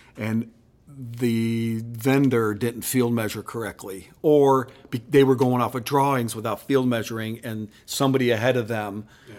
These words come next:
Speaker 1: changed something. So the spacing was different, and and they brought these giant columns that they worked on for mo-, a month or two or whatever,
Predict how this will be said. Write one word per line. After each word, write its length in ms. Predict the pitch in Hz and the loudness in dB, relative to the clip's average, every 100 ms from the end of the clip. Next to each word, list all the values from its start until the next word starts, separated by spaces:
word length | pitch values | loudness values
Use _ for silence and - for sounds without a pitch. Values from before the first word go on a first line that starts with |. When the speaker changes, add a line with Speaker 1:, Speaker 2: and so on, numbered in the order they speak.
| 92 - _ _ | -20 -20 _ _
Speaker 1:
changed 540 | - - 135 131 131 - | -4 0 4 4 2 0
something. 520 | 104 82 87 85 90 _ _ _ _ | -4 -8 -18 -20 -20 _ _ _ _
So 280 | - - 123 | -8 0 0
the 100 | 113 | 2
spacing 640 | - - 143 143 - 139 | -2 2 4 4 4 2
was 140 | 123 117 | 2 0
different, 440 | 123 113 120 113 | -2 -4 -4 -6
and 160 | 107 110 - - - - - | -6 -10 -14 -20 -20 -20 -8
and 140 | 113 113 | -2 -2
they 80 | |
brought 360 | 113 123 131 135 | -2 2 2 2
these 160 | 123 101 | -2 -4
giant 380 | 139 131 127 | -2 0 0
columns 400 | 110 131 123 120 113 | -2 -2 0 -2 -4
that 160 | 107 | -6
they 120 | 107 | -8
worked 340 | 107 117 113 123 | -6 -6 -6 -6
on 300 | 107 107 104 | -6 -6 -10
for 180 | - 98 | -10 -8
mo-, 400 | 104 120 117 113 | -4 -2 -4 -6
a 140 | 98 | -8
month 400 | 90 113 113 110 | -6 -4 -4 -6
or 80 | 90 | -10
two 300 | - 117 104 | -8 -6 -4
or 60 | 95 | -6
whatever, 420 | 95 101 98 | -6 -8 -10